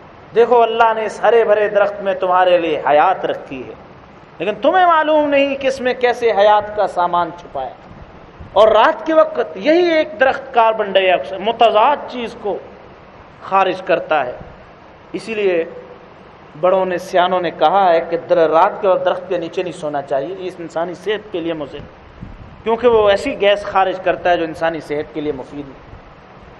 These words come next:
تو فرمایا، دیکھو، یہ جو د-، ہرا بھرا درخت ہے، اس سے اللہ نے تمہارے لیے کیسے حیات کا سامان پیدا کیا۔ ظاہری طور پہ بھی آگ تم پکاتے ہو، کھاتے ہو، زندہ ہو، اور اس کے اندر چھپی ہوئی چیز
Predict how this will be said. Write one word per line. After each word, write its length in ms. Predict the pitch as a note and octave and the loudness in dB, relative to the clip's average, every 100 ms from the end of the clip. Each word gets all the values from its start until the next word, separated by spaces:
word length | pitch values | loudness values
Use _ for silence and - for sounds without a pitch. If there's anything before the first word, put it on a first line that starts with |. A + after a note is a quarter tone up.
| - - - - | -20 -20 -6 -2
تو 80 | |
فرمایا، 300 | F#3+ G3 G#3+ G3 | 2 2 2 0
دیکھو، 440 | E3+ D#3+ F3 G#3+ - - - - - - - | -2 0 2 2 0 -8 -18 -20 -20 -20 -8
یہ 200 | G#3 D4 | -4 2
جو 120 | C#4+ - - | 2 2 0
د-، 220 | G3+ - | 0 2
ہرا 200 | D4 D4+ | 2 4
بھرا 280 | A#3+ A3+ G#3 F3+ | 4 2 2 2
درخت 300 | G3 F#3+ G#3 | 0 0 -2
ہے، 80 | |
اس 80 | F3+ | -2
سے 140 | F3+ F3+ | 0 0
اللہ 300 | F#3 F#3+ F3 | 2 2 2
نے 80 | D#3 | -2
تمہارے 380 | F3 D#3 E3 F3 | -2 2 2 2
لیے 200 | F3 D#3+ | 0 -4
کیسے 420 | D3+ D3+ D3+ F#3+ C#3+ | -2 -4 -4 -6 -4
حیات 440 | D#3+ D#3 F#3 - - | 0 2 2 -2 -2
کا 120 | D3 | -2
سامان 420 | - C3+ D3 F#3+ - | 0 0 2 0 -2
پیدا 260 | D3 C3+ | -4 -2
کیا۔ 220 | A2 - - - - - D3 | -8 -12 -20 -20 -20 -20 -2
ظاہری 400 | E3+ C#4 E4+ E4+ | 2 4 4 2
طور 160 | D#4+ D#4 | 6 6
پہ 200 | D4+ D4+ | 4 0
بھی 140 | C4 B3+ | 0 4
آگ 300 | A3+ C4 B3+ - - - - - - | 6 6 2 -4 -16 -18 -20 -20 -4
تم 140 | A#3+ B3 | -2 0
پکاتے 580 | - A3+ A#3 B3 B3 D4 | 0 4 6 6 6 4
ہو، 160 | C#4 | 6
کھاتے 440 | - A#3 A#3 A#3 B3+ | 6 4 4 6 4
ہو، 140 | A3+ | 4
زندہ 380 | F3 F#3 F#3 F3+ | 2 -2 2 2
ہو، 200 | D#3 C3 - - - - - - - | 2 -4 -8 -16 -20 -20 -20 -20 0
اور 260 | A#3 C4+ C4+ | 4 4 2
اس 400 | - - C4+ - | 0 -4 -6 0
کے 80 | D4 | 2
اندر 280 | C#4+ C#4 C4+ | 4 4 4
چھپی 500 | - - E4 F4+ F4+ | 2 0 0 2 2
ہوئی 240 | F4 E4+ | 2 2
چیز 380 | F4 E4 D4+ | 0 0 0